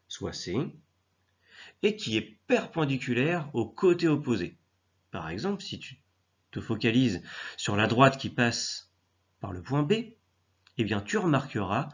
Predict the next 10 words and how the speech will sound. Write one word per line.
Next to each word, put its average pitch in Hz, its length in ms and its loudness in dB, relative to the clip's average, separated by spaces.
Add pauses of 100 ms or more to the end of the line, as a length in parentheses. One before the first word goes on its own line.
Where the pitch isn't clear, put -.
(360)
qu'elle 117 220 0
croise, 98 580 0 (760)
qu'elle 92 200 -6
est 85 60 -4
sécante 135 680 0
de 98 340 -4
A 135 100 4
C 139 460 -2 (1040)
en 110 80 -6
formant 131 640 0